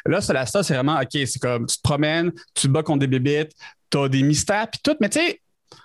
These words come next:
sans vouloir dénigrer nos tables nécessairement,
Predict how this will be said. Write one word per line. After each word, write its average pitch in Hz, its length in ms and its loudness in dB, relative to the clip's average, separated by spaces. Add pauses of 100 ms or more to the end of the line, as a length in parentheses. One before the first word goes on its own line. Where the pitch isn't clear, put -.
(260)
sans 180 220 0
vouloir 147 360 2
dénigrer 139 540 2
nos 131 200 0
tables 156 280 -2
nécessairement, 131 720 0